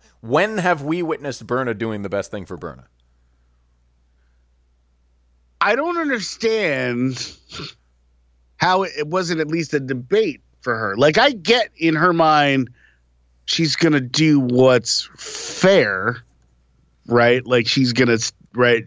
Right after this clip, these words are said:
Speaker 2: She's gonna show loyalty to people that were loyal to her, right? Like, I, I
Speaker 1: Right.
Speaker 2: understand logic.
Speaker 1: I don't think it wasn't a debate. I just think that's where the debate landed.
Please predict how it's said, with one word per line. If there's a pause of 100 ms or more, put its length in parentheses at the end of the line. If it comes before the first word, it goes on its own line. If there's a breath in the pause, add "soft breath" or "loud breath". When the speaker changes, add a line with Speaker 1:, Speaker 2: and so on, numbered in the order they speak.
Speaker 2:
She's
gonna
show
loyalty (320)
to
people
that
were
loyal
to
her,
right?
Like,
I, (140)
I
Speaker 1:
Right.
Speaker 2:
understand (200)
logic.
Speaker 1:
I
don't
think
it
wasn't
a
debate. (240)
I
just
think
that's
where
the
debate
landed.